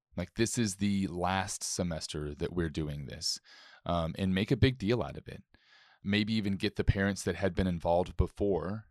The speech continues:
who it did impact and ask them to be a part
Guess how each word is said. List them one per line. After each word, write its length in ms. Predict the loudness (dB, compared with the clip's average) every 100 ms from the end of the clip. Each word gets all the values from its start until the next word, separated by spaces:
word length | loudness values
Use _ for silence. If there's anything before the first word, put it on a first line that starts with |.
| _ -10
who 240 | -4 -4 -4
it 220 | -4 -4
did 180 | 0 2
impact 640 | 2 -2 -4 -4 -6 -14 -20 -20 -20 -6
and 140 | 0
ask 220 | 0 0 -4
them 100 | -4
to 80 | 0
be 120 | 0
a 40 |
part 380 | 2 4 4 2